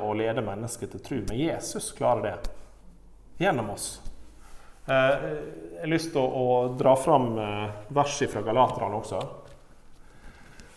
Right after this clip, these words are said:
som sier noe om de fruktene som vi,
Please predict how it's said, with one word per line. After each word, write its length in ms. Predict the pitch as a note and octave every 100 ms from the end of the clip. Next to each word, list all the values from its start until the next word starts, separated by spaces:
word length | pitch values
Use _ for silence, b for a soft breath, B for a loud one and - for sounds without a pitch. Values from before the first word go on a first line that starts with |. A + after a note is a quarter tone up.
| B B B - - B B B
som 160 | C3+ B2
sier 240 | A#2 B2+
noe 280 | B2 A2 C#3+
om 80 | G#2+
de 160 | A#2+ A2
fruktene 680 | - B2+ - - - A#2+ G2+
som 180 | A#2+
vi, 320 | A#2+ C3+ G#2